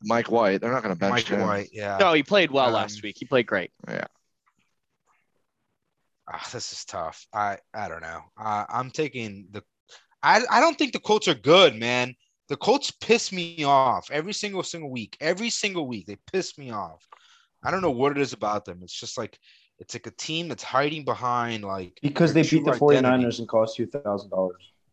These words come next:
Speaker 4: Move on.
Speaker 2: No, I think, I think it starts probably a little earlier than that when they beat the Dolphins. Um, <laughs> but yeah, probably. Uh, I'm taking the Colts minus ten and a half. I can't wait for them to not cover.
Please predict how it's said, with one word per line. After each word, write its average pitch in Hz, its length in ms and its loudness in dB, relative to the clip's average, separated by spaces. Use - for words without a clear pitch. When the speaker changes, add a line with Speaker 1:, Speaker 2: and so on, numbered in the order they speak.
Speaker 4:
Move 110 160 -4
on. 92 160 -8
Speaker 2:
No, 175 260 -6
I 156 160 2
think, - 280 -10
I 131 120 -2
think - 240 -2
it 139 80 -16
starts - 380 -10
probably 143 300 -4
a 135 60 -6
little 135 180 -2
earlier 113 380 -2
than 101 140 -6
that 98 200 -10
when 98 120 -12
they 101 100 -10
beat 113 200 -14
the - 160 -12
Dolphins. 95 460 -10
Um, 101 280 -8
<laughs> 698 260 -14
but 135 140 -8
yeah, 139 260 -4
probably. 101 480 -10
Uh, 120 320 4
I'm 131 140 0
taking 135 260 -2
the 120 80 -6
Colts 117 320 0
minus 110 240 -4
ten 107 160 -10
and 101 80 -8
a 92 40 -8
half. 95 240 -8
I 92 40 -12
can't 95 240 -14
wait 87 120 -16
for 90 80 -18
them 85 100 -20
to 87 100 -20
not 85 180 -20
cover. 85 300 -18